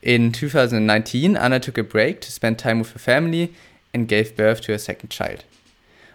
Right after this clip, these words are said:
Also around that time, Anna became part of the climate initiative Leaders for Climate Action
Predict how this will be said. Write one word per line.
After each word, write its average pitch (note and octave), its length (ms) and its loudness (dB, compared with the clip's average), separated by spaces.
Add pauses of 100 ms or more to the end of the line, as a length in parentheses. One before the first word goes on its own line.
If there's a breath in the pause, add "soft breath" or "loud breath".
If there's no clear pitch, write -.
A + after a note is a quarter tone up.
(120)
Also C#3 340 4
around C3 220 4
that A#2+ 180 4
time, C#3+ 380 2
Anna C3+ 220 0
became B2+ 360 -2
part A#2+ 300 2
of A#2 140 -4
the A2 80 -4
climate C3 500 2
initiative A#2 640 -4
Leaders B2 420 0
for G#2+ 120 -6
Climate G#2+ 420 0
Action - 420 -6